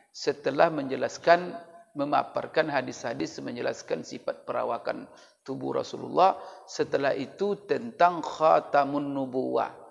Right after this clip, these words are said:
Ha, apa itu khatamun nubuwah, Bapak Ibu sekalian? Khatam itu adalah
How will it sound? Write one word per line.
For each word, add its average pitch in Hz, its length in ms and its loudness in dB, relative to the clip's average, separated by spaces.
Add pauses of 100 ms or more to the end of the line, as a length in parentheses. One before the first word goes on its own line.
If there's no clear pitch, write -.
(760)
Ha, - 120 -14 (520)
apa 160 240 8
itu 135 240 -2
khatamun 120 480 2
nubuwah, 120 880 4
Bapak 117 320 -2
Ibu 113 160 -6
sekalian? 156 640 4 (720)
Khatam 131 480 -6
itu 131 320 -6
adalah 135 480 0